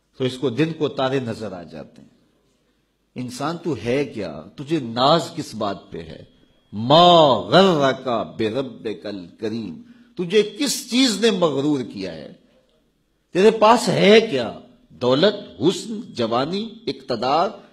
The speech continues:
सेहत, वो चीज तो बता कि जिसमें तुझे नाज है। उसकी तौफीक के बगैर तो तू एक कदम नहीं चल सकता, तू सांस नहीं ले सकता, तो फिर नाज किस बात पे है? गुरूर किस बात पे है?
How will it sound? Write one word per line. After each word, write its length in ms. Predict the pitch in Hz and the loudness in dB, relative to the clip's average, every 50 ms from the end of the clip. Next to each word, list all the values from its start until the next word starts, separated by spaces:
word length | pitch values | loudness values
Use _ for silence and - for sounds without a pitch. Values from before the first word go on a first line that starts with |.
| _ | _
सेहत, 680 | - - - 160 156 131 156 180 180 - - - - - _ _ - | -14 -4 -2 0 2 2 2 0 0 -2 -6 -16 -20 -20 _ _ -2
वो 120 | 202 226 | 0 0
चीज 440 | 220 - - 202 220 254 240 - - | 0 -2 -2 -2 0 0 0 2 4
तो 80 | 311 254 | 4 6
बता 380 | 196 185 - 156 151 180 226 | 6 4 4 4 2 2 2
कि 160 | 220 - 196 | 0 0 -4
जिसमें 380 | 165 147 185 180 - - 180 - | -4 -4 -6 -8 -8 -8 -8 -6
तुझे 220 | - 156 151 151 | -6 -4 -4 -4
नाज 380 | 127 117 113 110 117 117 95 85 | -4 -4 -4 -4 -4 -4 -6 -8
है। 320 | 73 71 78 76 - _ _ _ _ _ _ _ _ _ _ _ _ _ _ _ _ _ _ - | -12 -12 -14 -16 -18 _ _ _ _ _ _ _ _ _ _ _ _ _ _ _ _ _ _ -4
उसकी 300 | 151 156 - - 175 151 | -4 -2 -2 -4 -4 0
तौफीक 580 | - - 147 143 139 - 170 190 202 202 - | 2 4 4 4 4 2 0 0 0 0 2
के 80 | 190 175 | 2 2
बगैर 360 | 139 139 139 131 151 165 180 | 4 4 4 4 6 4 4
तो 180 | 175 180 185 165 | 4 2 -2 -2
तू 240 | - - 170 165 | 0 0 2 4
एक 260 | 165 180 180 - - 202 | 4 4 4 4 2 2
कदम 200 | 175 196 233 233 | 4 4 4 4
नहीं 160 | 233 226 196 | 2 -2 -4
चल 220 | - 311 147 131 | -4 -8 -10 -10
सकता, 320 | - 117 98 - - 190 208 226 - - _ _ _ _ _ _ _ _ _ _ _ _ _ _ _ _ _ _ _ - | -10 -12 -14 -14 -14 -14 -14 -14 -16 -20 _ _ _ _ _ _ _ _ _ _ _ _ _ _ _ _ _ _ _ -2
तू 100 | 247 233 | 0 0
सांस 540 | 247 - - - 190 208 233 269 277 277 - | 0 -2 0 2 6 6 8 6 6 4 0
नहीं 100 | 254 254 | -2 2
ले 180 | 226 190 175 151 | 2 4 2 2
सकता, 400 | 123 127 120 - - - 165 196 202 - - - _ _ _ _ _ _ _ _ _ _ _ _ _ _ _ - | 0 -4 -10 -10 -6 -4 -4 -4 -4 -6 -12 -20 _ _ _ _ _ _ _ _ _ _ _ _ _ _ _ -6
तो 60 | 170 | -6
फिर 200 | 165 - 175 185 | -4 -2 -2 -2
नाज 460 | 147 123 131 139 165 196 233 226 - - | -2 -2 0 4 6 6 6 6 2 -2
किस 140 | 226 123 120 | -6 -6 -4
बात 320 | 127 123 113 104 - - | -4 -4 -4 -4 -6 -8
पे 80 | - 110 | -8 -8
है? 100 | 104 101 | -6 -2
गुरूर 260 | 127 170 214 233 202 | 0 2 2 2 0
किस 240 | - - - - 101 | -2 -4 -8 -8 -8
बात 320 | 98 98 90 - - - - | -8 -8 -8 -10 -12 -16 -18
पे 60 | - | -18
है? 260 | - - 78 - - | -18 -18 -20 -20 -20